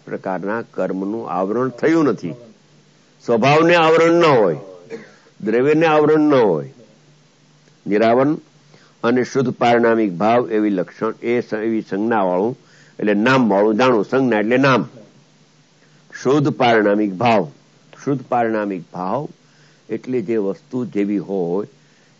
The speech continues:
તેવી અનાદિ અનંત રહે. એમાં કોઈ પણ પ્રકારની વધઘટે ન થાય, એમાં ફેરફારે ન થાય. એવો ને એવો આત્મા ત્રણેય કાળ શુદ્ધ અને પરિપૂર્ણ રહે,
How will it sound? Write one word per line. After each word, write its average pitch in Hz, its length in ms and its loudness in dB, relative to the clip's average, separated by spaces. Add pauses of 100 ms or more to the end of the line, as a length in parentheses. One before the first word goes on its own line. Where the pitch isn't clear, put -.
(100)
તેવી 170 280 0
અનાદિ 180 540 -2
અનંત 143 300 -2
રહે. 104 240 -4 (560)
એમાં 156 260 -6
કોઈ 151 300 -4
પણ 196 260 -8
પ્રકારની 139 720 -6
વધઘટે 95 600 -4
ન 139 120 -2
થાય, 151 400 -4 (800)
એમાં 120 400 -2
ફેરફારે 104 560 -4
ન 127 160 -4
થાય. 131 460 -6 (720)
એવો 208 720 2
ને 160 180 -2
એવો 143 240 0
આત્મા 127 540 -4
ત્રણેય 117 380 -6
કાળ 107 260 -8
શુદ્ધ 110 340 -8
અને 98 200 -6
પરિપૂર્ણ 101 600 -8
રહે, 113 280 -6